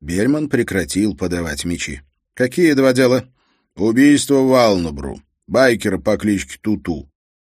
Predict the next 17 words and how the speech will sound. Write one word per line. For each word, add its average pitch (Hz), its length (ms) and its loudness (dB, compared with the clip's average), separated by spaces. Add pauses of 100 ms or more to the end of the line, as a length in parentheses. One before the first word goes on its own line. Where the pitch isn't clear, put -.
(180)
Один 147 420 2
источник 120 560 2
рассказал 120 540 2
мне, 123 180 0
что 123 200 -2
Туту 131 420 0
просверлили 123 720 2
голову 120 460 0
дрелью». 92 540 0 (420)
«И 117 180 0
источник 147 520 -4
хочет 127 340 -2
выступить 127 460 -2
свидетелем?» 123 640 0 (400)
«Возможно». 101 840 -2 (600)
«А 135 120 2
второе?» 147 460 2